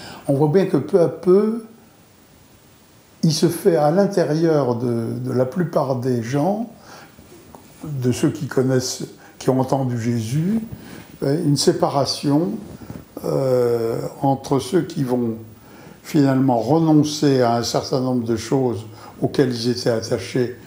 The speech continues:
parce que finalement ils, ils sont des amoureux de la vérité, et puis des gens qui vont au contraire être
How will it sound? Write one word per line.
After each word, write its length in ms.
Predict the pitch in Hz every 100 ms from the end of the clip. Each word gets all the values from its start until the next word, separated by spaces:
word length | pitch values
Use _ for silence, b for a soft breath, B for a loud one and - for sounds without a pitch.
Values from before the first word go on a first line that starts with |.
| B B B
parce 160 | 143 -
que 100 | 143
finalement 540 | - 123 120 127 123
ils, 460 | 107 104 110 - 135
ils 80 |
sont 460 | 117 - 135 113 104 - B B B B B 135
des 220 | 123 123
amoureux 380 | 139 139 120 123
de 100 | 113
la 100 | 110
vérité, 640 | 110 98 101 - - 147 - - B B B B
et 60 | 131
puis 180 | 165
des 200 | 131 127
gens 260 | 120 131 147
qui 260 | 147 - 127
vont 220 | 123 123
au 40 |
contraire 540 | 117 131 110 147 147 139
être 340 | 123 - -